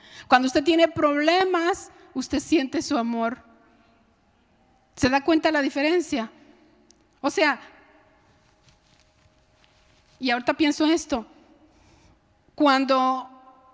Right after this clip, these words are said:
tenemos situaciones difíciles, adversidades, no significa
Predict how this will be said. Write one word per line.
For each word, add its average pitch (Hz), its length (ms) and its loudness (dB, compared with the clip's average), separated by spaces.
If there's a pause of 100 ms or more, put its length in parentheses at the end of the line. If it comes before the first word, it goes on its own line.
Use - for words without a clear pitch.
(100)
tenemos 285 440 2
situaciones 302 760 -2
difíciles, 320 1080 -4 (680)
adversidades, 262 1400 0 (1300)
no 302 180 6
significa 349 1000 -2